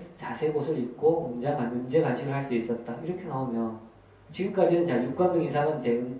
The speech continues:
자, 지금까지는 육관 등 나솔은 은제 관식과 자색 공복을 착용하되 이렇게 나왔었어. 근데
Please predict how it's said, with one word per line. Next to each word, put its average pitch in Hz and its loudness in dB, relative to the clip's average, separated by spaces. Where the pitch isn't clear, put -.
자, - -10
지금까지는 156 2
육관 147 4
등 160 2
나솔은 135 2
은제 127 0
관식과 127 -2
자색 135 -4
공복을 127 -4
착용하되 123 -6
이렇게 123 -4
나왔었어. 120 -4
근데 - 0